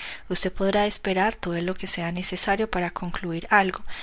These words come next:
pero cuando ese momento llegue deberá actuar con rapidez para paralizar a su adversario, ocultar cualquier error que usted pudiera cometer e impresionar a la gente con su aura de autoridad y finalidad. Con la paciencia de un encantador de serpientes,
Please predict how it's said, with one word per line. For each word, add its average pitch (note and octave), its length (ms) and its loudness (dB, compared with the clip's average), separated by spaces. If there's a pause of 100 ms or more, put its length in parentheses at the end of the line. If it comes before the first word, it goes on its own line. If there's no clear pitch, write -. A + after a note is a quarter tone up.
(180)
pero F#3+ 260 4
cuando F#3+ 340 2
ese F#3 240 2
momento F#3+ 480 0
llegue A3+ 400 2
deberá F3 480 2
actuar G3 340 0
con G3+ 160 -2
rapidez F#3 520 -2
para F3 260 -2
paralizar F3 560 -2
a E3+ 60 -2
su - 140 0
adversario, F#3 720 2 (440)
ocultar G3+ 460 0
cualquier A3+ 340 4
error A#3+ 360 4
que G3 100 -6
usted F3+ 220 2
pudiera F#3+ 400 2
cometer F#3 540 0 (280)
e G3+ 100 4
impresionar F#3 640 2
a F#3+ 60 0
la G#3 100 0
gente A3 360 0
con F#3 180 -4
su E3+ 160 -2
aura E3+ 240 0
de F#3+ 100 2
autoridad F#3+ 480 -2
y G#3 40 0
finalidad. E3+ 720 -4 (1080)
Con G#3 160 4
la G#3+ 100 4
paciencia A#3 440 2
de C4 80 2
un C4+ 100 0
encantador F#3 720 0
de F#3+ 100 -4
serpientes, A3 680 -2